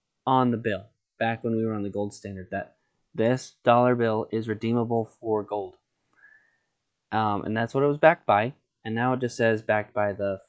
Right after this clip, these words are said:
full faith and credit of the U S government," because it's actually debt. And so it's just, how good is your credit rating? That's what it's backed by, is faith and basically the credit rating of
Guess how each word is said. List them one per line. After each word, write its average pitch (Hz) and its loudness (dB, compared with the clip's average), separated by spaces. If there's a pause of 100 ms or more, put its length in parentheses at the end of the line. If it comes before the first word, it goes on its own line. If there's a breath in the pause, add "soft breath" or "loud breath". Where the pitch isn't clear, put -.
full 104 -2
faith 104 -8
and 98 -10
credit 101 -6 (100)
of 95 -8
the 95 -6
U 95 -2
S 87 -14
government," 123 -2 (160)
because 131 4
it's 120 -2
actually 123 -2
debt. 104 -4 (580)
And 104 -10
so 107 0
it's 104 -6
just, - -2 (140)
how 123 4
good 117 2
is 107 -2
your 104 -4
credit 156 0
rating? 101 -8
That's 131 2
what 123 0
it's 107 -4
backed 110 4
by, 98 2
is 104 -4
faith 117 -2 (1160)
and 107 0 (460)
basically 110 -4
the 95 -4
credit 120 2
rating 101 -4
of 98 -8